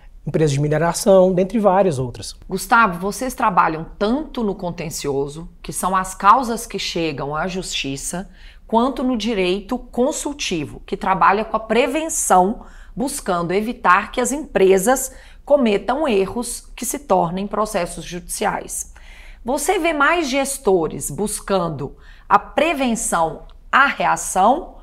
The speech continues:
Speaker 2: Qual que é a sua experiência nesse sentido?
Speaker 1: Sim, claro. Hoje a gente enxerga uma fase de maturação das empresas,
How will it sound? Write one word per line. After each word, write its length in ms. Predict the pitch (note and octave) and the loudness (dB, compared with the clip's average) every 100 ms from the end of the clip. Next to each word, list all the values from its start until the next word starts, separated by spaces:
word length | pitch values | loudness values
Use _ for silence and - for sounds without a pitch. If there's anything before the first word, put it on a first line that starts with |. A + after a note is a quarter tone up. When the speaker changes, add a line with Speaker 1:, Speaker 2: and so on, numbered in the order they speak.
| - - - | -20 -20 -8
Speaker 2:
Qual 160 | - F4 | 2 2
que 80 | D#4 | 2
é 20 | |
a 60 | C#4+ | -2
sua 160 | B3 | -4
experiência 680 | A#3+ A3 G3+ F3+ F3 E3 F3 | -4 0 0 0 -4 -6 -8
nesse 280 | D#3+ D#3+ - | -8 -8 -8
sentido? 560 | D3+ C#3+ - - - - - - - - - | -8 -10 -10 -12 -14 -20 -20 -20 -20 -20 -12
Speaker 1:
Sim, 260 | - A3 B3 | 0 2 2
claro. 480 | G3+ D#3+ F#3 D#3+ - - - | 2 2 2 0 -6 -20 -12
Hoje 300 | C#3+ D#3+ F3 | -2 2 4
a 60 | F3 | 4
gente 320 | F#3 F#3+ G#3+ | 2 2 0
enxerga 800 | - - F#3 G3+ G3 G3 G3 - - - - | 0 6 6 6 6 6 6 0 -18 -20 -4
uma 160 | F3 | -4
fase 520 | D#3+ E3+ G3 G#3+ G#3+ F3 | -2 2 4 4 4 2
de 260 | E3+ D#3+ | 0 0
maturação 760 | C#3 D#3+ - D#3 D3+ - D#3+ F3 | -2 -4 0 2 2 0 -2 0
das 180 | D3+ B2+ | 0 -2
empresas, 720 | A2+ A#2 D3+ F3 F#3+ - | -4 -2 0 0 -4 -6